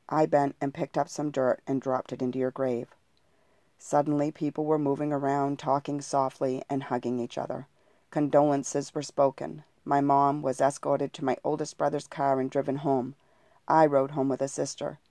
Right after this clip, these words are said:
At home, we were left to carry on as though nothing had ever happened. Yet it had.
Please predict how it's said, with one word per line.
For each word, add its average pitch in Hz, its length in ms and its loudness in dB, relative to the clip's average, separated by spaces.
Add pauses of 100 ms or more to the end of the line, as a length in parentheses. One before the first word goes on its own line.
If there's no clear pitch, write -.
(720)
At 156 140 6
home, 160 360 2
we 160 120 2
were 147 120 4
left 147 260 4
to 147 80 -6
carry 147 340 2
on 143 240 4
as 143 100 -2
though 143 120 2
nothing 151 380 0
had 160 120 -2
ever 151 180 2
happened. 156 520 -2 (360)
Yet 131 160 6
it - 120 -4
had. - 380 0